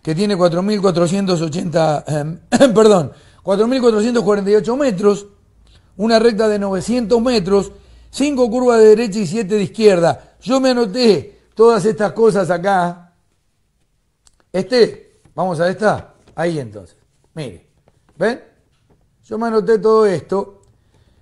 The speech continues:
también los resultados y todas las marcas. ¿Por qué?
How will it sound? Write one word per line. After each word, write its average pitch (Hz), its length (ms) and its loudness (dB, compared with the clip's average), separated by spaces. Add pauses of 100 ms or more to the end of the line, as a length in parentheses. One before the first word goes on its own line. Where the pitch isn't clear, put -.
(180)
también 208 360 0
los 220 120 2
resultados 196 840 2
y 165 120 -8
todas 208 360 2
las 175 140 -4
marcas. 180 720 -2 (400)
¿Por 269 200 0
qué? 170 460 -4